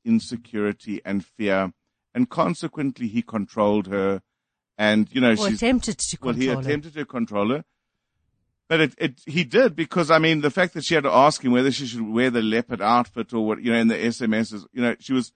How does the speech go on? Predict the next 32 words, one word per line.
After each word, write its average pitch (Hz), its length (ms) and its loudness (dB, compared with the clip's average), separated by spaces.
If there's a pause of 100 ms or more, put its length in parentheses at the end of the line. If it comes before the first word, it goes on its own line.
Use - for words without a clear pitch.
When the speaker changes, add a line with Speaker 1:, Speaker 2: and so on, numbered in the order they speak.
(120)
Speaker 1:
starting 156 440 2
to 120 100 -12
buy 113 260 2
into 127 320 -4
that, 92 320 -8 (420)
but - 120 -14
she 135 80 -4
was 120 100 -2
also 135 280 -4
starting 113 340 0
to 104 120 -10
say 107 300 0
two 110 220 -6
weeks 104 180 -2
before 98 320 -12
she 92 140 -16
died, 90 260 -4 (320)
"I 98 60 -8
don't 110 100 2
know 113 60 4
if 107 80 -2
I 107 80 0
can 98 240 -4
do 110 200 2
this 117 220 -2
anymore." 85 460 -6 (560)
But 131 160 -8
you 151 80 -2
can 156 180 -4
see 190 220 -6
that, 165 180 0 (160)
that 131 200 -2